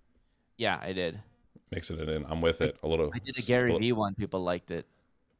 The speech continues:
Speaker 2: Oh, shit! You got Gary Vee on here, too?
Speaker 1: I got, no, no, no, fake. I, I, I did a Gary Vee parody.
Speaker 2: Oh,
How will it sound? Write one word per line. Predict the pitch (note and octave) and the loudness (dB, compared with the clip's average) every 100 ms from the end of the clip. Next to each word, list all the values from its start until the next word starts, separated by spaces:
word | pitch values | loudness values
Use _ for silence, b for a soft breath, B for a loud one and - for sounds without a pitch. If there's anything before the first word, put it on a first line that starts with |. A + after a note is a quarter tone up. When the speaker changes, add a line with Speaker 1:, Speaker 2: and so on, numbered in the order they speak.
| _ _ _ _ _ - | _ _ _ _ _ -4
Speaker 2:
Oh, | G#2+ | 0
shit! | G#2 C3 | 2 2
You | F#2+ | 4
got | G2+ G2+ | 4 6
Gary | G2+ G2 | 6 6
Vee | E2+ F2+ | 6 4
on | |
here, | A#2 A2 | 4 0
too? | - G#2+ D3+ - _ _ - | 2 0 0 -12 _ _ -4
Speaker 1:
I | A2 | 0
got, | B2 B2 | 2 2
no, | D3+ | 2
no, | |
no, | C#3 A2 | 2 -2
fake. | - - C3+ - - | -2 0 0 0 -6
I, | A#2 A#2 A#2 B2+ D3 D3 | -2 0 4 6 6 4
I, | A#2 C3+ | 4 4
I | |
did | B2 C3+ | 4 2
a | B2+ | 2
Gary | G#2 A#2+ B2+ | 2 2 2
Vee | G#2+ A2 | -2 -4
parody. | A2 F#2+ F#2 | 2 8 8
Speaker 2:
Oh, | E2+ F2 D#2 | 10 8 8